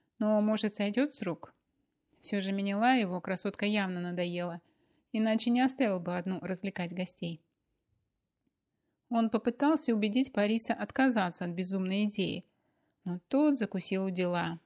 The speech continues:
Царевичу было всё равно. Царевич не мог думать ни о чём другом, кроме как об обладании Еленой. В таком случае следовало торопиться. Нужно быть как можно дальше, пока Менелай не вернулся.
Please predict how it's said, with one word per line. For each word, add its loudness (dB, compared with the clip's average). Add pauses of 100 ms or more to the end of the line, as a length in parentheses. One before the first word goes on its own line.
(260)
Царевичу -2
было -2
всё 0
равно. 0 (480)
Царевич -6
не 0
мог 6
думать 2
ни -4
о -2
чём 4
другом, 2
кроме 0
как -6
об -2
обладании -4
Еленой. -6 (800)
В -20
таком 4
случае 2
следовало 2
торопиться. -2 (380)
Нужно 0
быть 0
как 0
можно 4
дальше, 2 (320)
пока -4
Менелай -2
не 0
вернулся. -4